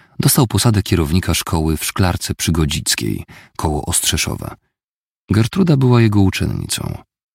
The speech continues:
Gdy skończyła szkołę, wzięli ślub. Matka Krzysztofa nie pracowała, zajmowała się domem. Ojciec nigdy by na to nie pozwolił. Był zasadniczy.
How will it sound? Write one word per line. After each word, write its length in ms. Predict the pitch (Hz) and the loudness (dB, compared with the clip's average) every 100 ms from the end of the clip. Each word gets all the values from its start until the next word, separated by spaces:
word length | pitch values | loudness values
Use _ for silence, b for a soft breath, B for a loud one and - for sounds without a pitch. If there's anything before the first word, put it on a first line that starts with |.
| _ _ - | _ _ -2
Gdy 160 | 73 76 | 0 0
skończyła 440 | - 78 - - | 0 0 0 -4
szkołę, 460 | - 143 123 117 101 _ _ _ - | -2 0 2 2 0 _ _ _ -2
wzięli 360 | 92 127 120 76 | 2 4 2 0
ślub. 440 | - - - - _ _ _ _ _ B B B B | -4 -10 -12 -18 _ _ _ _ _ B B B B
Matka 300 | 147 - 113 | 0 2 -2
Krzysztofa 440 | - 98 107 92 | 0 0 0 2
nie 100 | 85 | 0
pracowała, 680 | 78 78 73 67 50 50 90 _ _ | 0 -2 -2 -4 -6 -8 -12 _ _
zajmowała 480 | - 80 78 78 76 | -2 0 2 0 -2
się 160 | - 78 | -2 -4
domem. 340 | 50 50 50 - b b b b _ 175 | -6 -8 -12 -14 b b b b _ -2
Ojciec 440 | 185 - 139 - | 0 0 -2 0
nigdy 220 | 120 98 | 2 2
by 100 | 92 | 4
na 120 | 92 | 4
to 100 | 92 | 4
nie 100 | 90 | 2
pozwolił. 680 | 82 87 85 82 - - - - _ _ _ 113 | 2 0 0 -2 -4 -8 -10 -16 _ _ _ 4
Był 180 | 147 | 4
zasadniczy. 760 | 147 131 107 82 64 - - - | 4 2 2 0 -2 -4 -6 -8